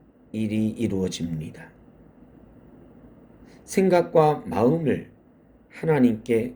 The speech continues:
주님께 둠으로써 우리의 심령이 변화되는 것입니다. 태초에 하나님께서 계획된 모습, 계획하신 모습으로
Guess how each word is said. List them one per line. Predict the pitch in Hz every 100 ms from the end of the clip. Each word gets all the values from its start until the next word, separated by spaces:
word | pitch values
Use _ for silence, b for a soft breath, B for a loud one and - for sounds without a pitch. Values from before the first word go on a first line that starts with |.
| -
주님께 | 135 139 156 - 143
둠으로써 | 143 135 135 127 123 - 131 123 b b b b
우리의 | - 139 160
심령이 | 160 - 170 165 160 160 160 -
변화되는 | - 104 135 147 127 127 123
것입니다. | 123 95 87 80 - - - - - _ _ _ _ - - - - - - - - - - - - -
태초에 | 196 196 185 156 123 -
하나님께서 | - 180 175 160 147 135 143 123
계획된 | - 117 123 - 117 120
모습, | 120 123 - -
계획하신 | - 131 147 147 139 - 147
모습으로 | 131 131 156 156 160 -